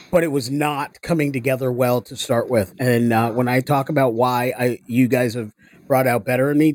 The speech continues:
that's a perfect example. It is a great background that adds a lot of sauce. Like,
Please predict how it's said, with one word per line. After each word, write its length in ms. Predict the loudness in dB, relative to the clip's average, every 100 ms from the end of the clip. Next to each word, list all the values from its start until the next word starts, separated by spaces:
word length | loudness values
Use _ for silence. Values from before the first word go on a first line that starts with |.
| 0
that's 300 | -2 -2 -4
a 60 | -6
perfect 480 | -4 -6 -4 -12
example. 520 | -12 -8 -8 -8 -14 -20 -20 -20 -4
It 100 | 0
is 180 | 2 0
a 100 | -4 -6 _
great 580 | -4 0 0 -2 -12 -20 _
background 600 | -4 -4 -4 -6 -4 -4
that 120 | -6 -8
adds 240 | -4 -4 -4
a 40 |
lot 340 | -2 0 0 -2
of 220 | -4 -8 _ -14
sauce. 500 | -4 0 0 -2 -6 -18 -20 -2
Like, 240 | -2 -2